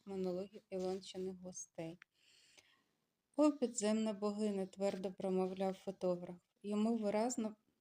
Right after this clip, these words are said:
про щось йшлося. Голос у нього задрижав. «Багато ока, багато перса, ні, много перса», продовжував він, глибнувши, чи Ілонка його чує.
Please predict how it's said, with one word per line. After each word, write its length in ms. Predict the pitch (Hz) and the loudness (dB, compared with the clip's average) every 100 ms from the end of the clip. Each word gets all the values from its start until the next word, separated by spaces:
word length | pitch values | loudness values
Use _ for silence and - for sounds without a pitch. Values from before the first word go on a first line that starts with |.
| _ _ _ _ _ _ _ _ - _ 214 | _ _ _ _ _ _ _ _ -20 _ 0
про 160 | 208 | 0
щось 380 | 208 - 185 185 | 0 -2 -2 -2
йшлося. 640 | - - 190 190 - 196 190 | -6 -2 0 0 -2 -10 0
Голос 360 | 226 233 233 | 4 4 2
у 40 | 202 | 0
нього 260 | 196 202 | 0 -2
задрижав. 680 | 208 214 190 208 202 190 190 - _ _ _ _ - | -2 -4 -2 -4 -2 -2 -4 -6 _ _ _ _ -4
«Багато 480 | 226 214 226 220 208 | 0 2 0 -2 -2
ока, 440 | 220 233 233 233 226 - _ - | 0 0 0 -6 -6 -14 _ -12
багато 580 | 185 208 208 214 214 202 | 0 0 2 -2 -2 -4
перса, 600 | - 214 233 - - 208 - | 2 2 4 0 0 -6 -6
ні, 460 | 214 220 226 226 - _ _ _ _ _ _ _ - | 0 2 2 0 -4 _ _ _ _ _ _ _ -2
много 440 | 220 220 220 214 | 2 4 2 0
перса», 580 | 214 214 214 - - 240 - _ | 2 2 2 0 -4 -8 -14 _
продовжував 680 | - 220 214 220 233 226 220 | -4 0 2 2 2 0 2
він, 220 | 214 220 220 - - _ - | 0 -2 -4 -16 -20 _ 2
глибнувши, 680 | 233 240 240 226 226 - | 8 8 8 4 2 -4
чи 180 | 226 - | -4 -2
Ілонка 460 | 214 208 214 214 214 | 2 2 2 2 0
його 200 | 208 214 | 0 -2
чує. 420 | - 220 214 | -2 -2 -2